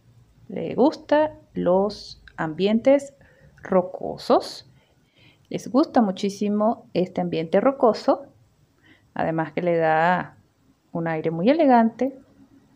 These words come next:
a la maceta. Me encanta colocarle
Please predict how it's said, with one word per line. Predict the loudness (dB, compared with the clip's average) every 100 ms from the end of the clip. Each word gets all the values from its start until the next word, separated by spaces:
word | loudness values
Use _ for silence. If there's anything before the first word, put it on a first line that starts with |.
| _
a | -8
la | -4
maceta. | -2 0 -2 0 -2
Me | -2 -2
encanta | -4 -4 -4 -2
colocarle | -2 -2 0 0 0 -2 -6